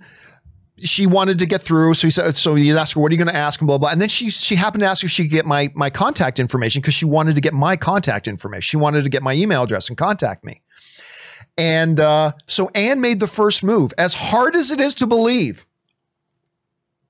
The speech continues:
Anne made the first move in our relationship. Anne made the first move in our relationship. And, uh,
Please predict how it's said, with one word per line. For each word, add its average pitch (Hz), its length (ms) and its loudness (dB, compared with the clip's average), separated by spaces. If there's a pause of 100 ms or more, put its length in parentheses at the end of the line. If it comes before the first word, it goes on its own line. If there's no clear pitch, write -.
(680)
Anne 220 280 0
made 220 200 2
the 202 80 -2
first 196 340 2
move 180 180 2
in 175 80 0
our 170 140 2
relationship. 156 680 -2 (840)
Anne 202 260 0
made 190 220 2
the 131 100 0
first - 460 0
move 160 280 4
in 143 80 0
our 139 140 2
relationship. 117 720 -2 (880)
And, 147 420 0
uh, 143 300 2